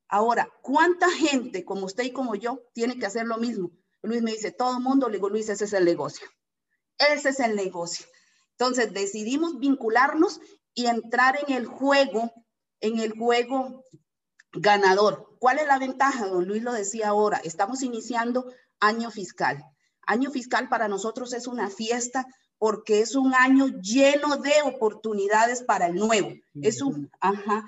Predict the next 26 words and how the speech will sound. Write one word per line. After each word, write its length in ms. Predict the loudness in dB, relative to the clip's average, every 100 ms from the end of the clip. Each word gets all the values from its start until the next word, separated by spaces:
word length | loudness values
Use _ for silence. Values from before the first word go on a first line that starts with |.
| -14
de 220 | -4 0 2
bendiciones, 680 | 0 -2 -4 -2 -2 -2
como 220 | -4 -4
dice 180 | -2 -2
don 140 | -2 -4
Luis, 340 | -6 -10 -8
es 180 | -6 -2
un 160 | 2 2
año 300 | 2 0 0
cargado. 500 | 2 2 4 2 2
Así 160 | -2
que 120 | -4 -4
si 80 |
usted 180 | -6 -8
está 200 | -2 -2
nuevito 480 | 0 0 -2 -2 0
ahí 300 | 0 0 -4 -12 _
y 80 | -6
está 200 | -6 -6
escuchando, 720 | -6 -6 -4 -2 0 -2 -4
no 140 | -4 -4
importa 320 | -4 -6 -6
que 140 | -6
no 100 | -4
nos 160 | -4 -4
entienda. 540 | -6 -4 -4 -4 -6